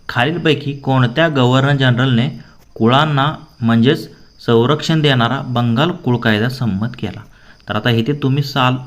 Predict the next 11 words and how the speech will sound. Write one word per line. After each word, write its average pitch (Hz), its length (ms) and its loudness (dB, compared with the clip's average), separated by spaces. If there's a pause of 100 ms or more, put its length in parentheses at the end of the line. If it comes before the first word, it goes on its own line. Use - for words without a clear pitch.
(160)
जर 135 180 -2
तुम्हाला 113 440 -2
माहीत 107 300 -2
असेल 95 300 -6
किंवा 107 280 -2
एखाद्या 110 340 -4
व्हाईसरॉयचा 113 540 0
तुम्हाला 117 380 -2
कार्यकाळ 110 380 -2
माहीत 101 280 -4
असेल, 90 300 -8